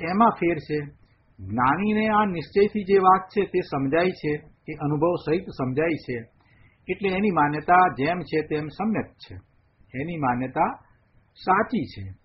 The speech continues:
જ્યારે અજ્ઞાનીને ભ્રાંતિ છે, અજ્ઞાનીને એવી ભ્રાંતિ છે કે આ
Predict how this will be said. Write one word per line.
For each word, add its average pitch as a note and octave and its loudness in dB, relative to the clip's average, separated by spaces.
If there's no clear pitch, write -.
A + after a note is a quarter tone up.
જ્યારે F#3 4
અજ્ઞાનીને A#3 2
ભ્રાંતિ D#3 4
છે, F#2+ -20
અજ્ઞાનીને F#3 -4
એવી F3 -2
ભ્રાંતિ D3 0
છે D3+ -2
કે G3+ 4
આ G3 6